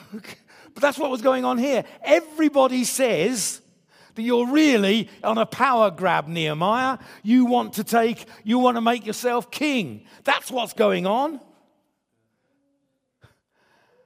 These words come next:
Everybody's saying, "And Geshem, he says it's true," as if that's the authority. How does he know what's on Nehemiah's heart?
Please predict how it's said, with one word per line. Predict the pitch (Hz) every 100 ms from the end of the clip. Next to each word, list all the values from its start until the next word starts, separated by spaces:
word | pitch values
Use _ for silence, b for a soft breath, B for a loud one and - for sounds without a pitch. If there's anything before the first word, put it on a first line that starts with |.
| b
Everybody's | 320 349 339 269 226 214
saying, | - 165 -
"And | 104 98
Geshem, | 131 147 - 98 110 104 _ _ _ _ _ _ _ _ _
he | - 180
says | - 110 147
it's | 143
true," | - 220 98 -
as | -
if | 147 151
that's | 185 -
the | 120
authority. | 107 104 92 90 87 82 _ _ _ _ _ _ _
How | - 185
does | 196
he | 233 269
know | 202 127 85 - _ _ _ _ b b
what's | 147 139 147
on | 127
Nehemiah's | 135 127 120 117 113 110
heart? | - 110 92 76